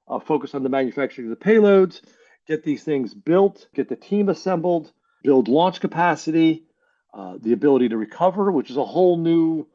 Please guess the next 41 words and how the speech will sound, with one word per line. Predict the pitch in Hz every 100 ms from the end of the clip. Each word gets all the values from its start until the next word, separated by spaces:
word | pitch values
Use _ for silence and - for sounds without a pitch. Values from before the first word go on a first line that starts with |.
| _ _
ball | 143 143 165 160
of |
wax | 120 127 185 - 135
that | 120 117 _ _ -
a |
lot | 123 131 143
of |
folks | 151 147 -
aren't | 127 139
even | 139 120
thinking | 147 143 170 160
about | 196 262 - _ _ _ _
outside | 127 127 - 139
of | 131 127
our, | 120 -
our | 120
friends | - 143 127
at | 120
SpaceX | - 151 160 139 131 - - _ _ -
returning, | 123 123 - 143 135 131 135
you | 127
know, | 113 104
with | 135 123
a |
very | 110 131 123
active | - 135 - 147 104
return | 117 - 139 123 123
down | 123 127 123 123 - _ _ - - _ -
in | 120 117 120
Kennedy | - 147 135 127 127 127
and | 120 117
then | 120
out | 120 123 117
in | 117
Vandenberg | 123 139 151 107 110 110 101
when | 107
they | 107 107
launch | 120 123 117
out | 117
of | 110
Vandenberg, | 143 170 110 107